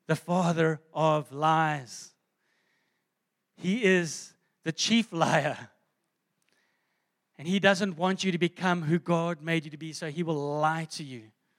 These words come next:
He will lie to you, telling you that you are worthless. He will lie to you, telling you, it's, it's similar to doubt, obviously, but he will deceive you as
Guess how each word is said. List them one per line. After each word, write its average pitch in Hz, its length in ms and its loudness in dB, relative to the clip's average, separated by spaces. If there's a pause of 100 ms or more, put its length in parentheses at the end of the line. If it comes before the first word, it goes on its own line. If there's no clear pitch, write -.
(840)
He 196 160 -2
will 180 120 2
lie 170 360 2
to 170 140 -10
you, 139 60 -8
telling 185 340 -2
you 156 140 -4
that 151 200 -8
you 160 120 -4
are 151 60 -4
worthless. 143 840 -4 (560)
He 196 120 0
will 180 120 0
lie 180 360 0
to 185 160 -10
you, 151 60 -8
telling 180 320 -4
you, 165 260 -2 (880)
it's, - 180 -12
it's 240 200 -12
similar 196 260 2
to 170 140 -6
doubt, 156 420 -2
obviously, 165 320 -6
but 139 200 -6
he 190 200 -4
will 185 140 -4
deceive 185 580 -4
you 190 360 -2 (540)
as 160 400 -2